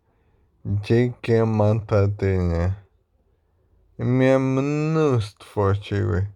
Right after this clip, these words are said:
Energia mnie rozpierała.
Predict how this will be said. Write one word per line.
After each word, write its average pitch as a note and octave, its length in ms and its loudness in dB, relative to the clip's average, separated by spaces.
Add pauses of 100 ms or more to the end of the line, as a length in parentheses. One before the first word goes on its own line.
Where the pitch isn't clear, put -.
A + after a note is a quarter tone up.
(840)
Energia C3 1040 2
mnie C3+ 500 -2
rozpierała. C#3 1700 0